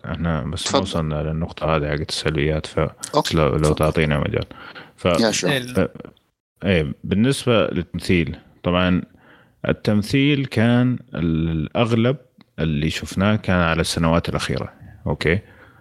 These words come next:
Speaker 1: طبعًا زي ما قال أبو خالد، أنت قاعد تشوف المسلسل من نظرة، آه، ليبرارية زي ما قال، هذه ما، ما، ما فيها اختلاف. طبعًا عندك الجزئية اللي هو هل الكلام هذا حقيقي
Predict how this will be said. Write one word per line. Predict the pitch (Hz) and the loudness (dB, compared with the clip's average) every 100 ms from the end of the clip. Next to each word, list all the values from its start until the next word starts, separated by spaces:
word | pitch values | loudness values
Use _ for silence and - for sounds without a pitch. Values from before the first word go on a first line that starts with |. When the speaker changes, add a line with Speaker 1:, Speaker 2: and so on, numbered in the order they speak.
| _ - | _ -2
Speaker 1:
طبعًا | 101 87 95 107 _ _ _ - | 0 2 0 -2 _ _ _ -2
زي | 85 | 0
ما | 80 | 2
قال | 78 80 | 2 2
أبو | 69 | 0
خالد، | 69 - 82 95 - - | -2 0 2 0 -2 -6
أنت | 85 82 | -4 0
قاعد | 92 87 | 0 0
تشوف | - 78 85 | -2 -2 0
المسلسل | 85 78 - 98 - 131 - | 0 -2 0 0 2 -2 -2
من | 87 90 | 0 2
نظرة، | 101 95 90 117 - - - _ _ - | 2 0 0 0 -4 -18 -20 _ _ -2
آه، | 78 80 78 76 73 71 65 | 2 4 4 4 2 2 0
ليبرارية | 78 80 80 78 85 107 | -2 0 2 4 4 2
زي | 87 78 | 2 -2
ما | 71 73 | -2 0
قال، | 104 139 - - 104 | 0 -2 -12 -14 -4
هذه | 92 85 | 0 2
ما، | 80 57 | 0 0
ما، | 76 85 78 | 0 0 0
ما | 80 | -4
فيها | - 73 | -2 -4
اختلاف. | - - - - - - - - - | -4 -6 -10 -14 -20 -18 -18 -20 -2
طبعًا | 131 104 80 80 | 2 2 0 -2
عندك | 101 131 117 - - - | 2 4 4 2 -4 -4
الجزئية | 87 85 78 78 90 73 110 104 92 | -2 -2 -4 -2 0 0 2 4 2
اللي | 80 | 2
هو | 98 98 | 2 2
هل | 87 113 110 78 | 2 2 2 0
الكلام | 85 - 101 101 | -2 0 2 2
هذا | 90 101 82 | 2 2 0
حقيقي | - 82 95 90 87 | -4 -2 0 2 -2